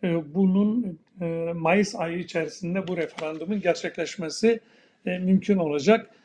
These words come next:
Yani İsviçre'nin, e, Frontex'in bütçesine katkıda, e, bulunmaması yönünde bir kararın çıkmasını sağlamaya çalışacaklar.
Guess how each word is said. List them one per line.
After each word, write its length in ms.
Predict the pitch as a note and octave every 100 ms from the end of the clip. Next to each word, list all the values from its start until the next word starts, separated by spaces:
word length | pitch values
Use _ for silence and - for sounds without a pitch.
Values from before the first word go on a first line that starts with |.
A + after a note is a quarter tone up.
| _ _ -
Yani 340 | F3 D#3+ G3
İsviçre'nin, 880 | G#3+ E3 G3+ F#3 - E3 G3 A3 A3+
e, 140 | F3
Frontex'in 880 | E3 F#3 G3 F#3 F3 D#3 - E3 D3
bütçesine 640 | F#3+ - E3+ - F#3 G#3
katkıda, 640 | - E3+ - E3+ G3 G#3 - - _ _ -
e, 180 | C#3+ C#3+
bulunmaması 720 | G3 G#3 E3+ D3 D3 - E3+
yönünde 420 | F3 E3+ E3+ F#3+
bir 140 | G3+
kararın 400 | - E3 E3 G3
çıkmasını 680 | F#3 - F3 D#3 - G3 A#3+ - _ _
sağlamaya 540 | - E3+ F3+ G3 F#3+
çalışacaklar. 800 | F#3+ D#3+ C#3 E3+ D3 B2+ D#3+